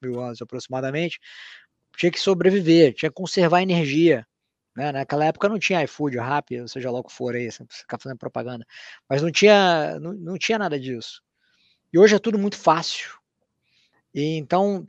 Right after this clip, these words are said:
tudo que não é fácil, a gente tende a dar essa postergada, jogar pra depois. Mas, ao mesmo tempo, tudo que vale a pena, que são as coisas que mudam a nossa vida, que faz a vista lá de cima ficar bacana, né? Que nem vocês falam muito,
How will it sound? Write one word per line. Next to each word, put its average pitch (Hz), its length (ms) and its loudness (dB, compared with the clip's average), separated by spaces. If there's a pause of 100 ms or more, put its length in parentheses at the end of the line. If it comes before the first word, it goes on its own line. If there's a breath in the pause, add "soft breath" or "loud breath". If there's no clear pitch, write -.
tudo 294 240 -2
que 240 120 -4
não 185 180 -2
é 151 80 0
fácil, 175 500 0
a 139 40 -2
gente 160 240 -10
tende 180 240 -2
a - 20 2
dar 165 160 0
essa 156 180 -2
postergada, 147 880 -4
jogar 131 300 -4
pra 143 140 -10
depois. 139 420 -4
Mas, 151 160 -4
ao 180 80 0
mesmo 185 240 -4
tempo, 202 340 0 (520 loud breath)
tudo 240 200 -4
que 190 140 0
vale 165 220 6
a 147 60 4
pena, 175 460 0 (120)
que 139 80 -12
são 156 120 -8
as 139 120 -6
coisas 156 260 -8
que - 100 -16
mudam 143 360 -6
a - 20 -12
nossa 131 240 -8
vida, 127 500 -4 (280 soft breath)
que 143 100 -6
faz 151 260 2
a 147 80 2
vista 147 300 0
lá 147 140 0
de 127 80 -8
cima 151 260 -2
ficar - 200 -2
bacana, 139 500 -4
né? 135 160 -10
Que - 80 -14
nem 135 100 -12
vocês 131 480 -10
falam 147 260 0
muito, 170 300 -6